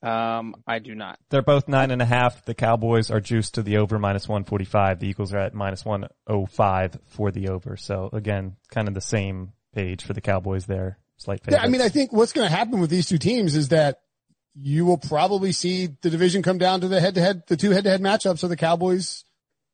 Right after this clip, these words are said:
Speaker 3: and the Eagles. And that, it's sort of simplifying the season, but I think that's a, there's a really good chance that that's what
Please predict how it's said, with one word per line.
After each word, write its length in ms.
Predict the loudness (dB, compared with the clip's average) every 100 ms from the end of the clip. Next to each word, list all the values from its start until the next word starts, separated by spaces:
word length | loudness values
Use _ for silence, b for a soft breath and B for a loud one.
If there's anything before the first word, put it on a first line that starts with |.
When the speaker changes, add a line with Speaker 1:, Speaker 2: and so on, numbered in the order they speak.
| _ -2
Speaker 3:
and 120 | 2
the 80 | 2
Eagles. 460 | 2 -4 -14 -20 -8
And 160 | 0 2
that, 220 | 4 0 -4 _ _ _ _ _
it's 120 | -10 0
sort 180 | 4
of 60 | 4
simplifying 520 | 2 0 2 2 2
the 80 | 2
season, 400 | 0 2 2 4
but 100 | 4
I 40 | 4
think 120 | 4
that's 140 | 0
a, 240 | -2 -4 -8 _ -8
there's 160 | -4
a 20 | 0
really 240 | 4 4
good 160 | 2 0
chance 280 | -2 -2
that 180 | -4 -4
that's 260 | -2 -2
what 100 | 0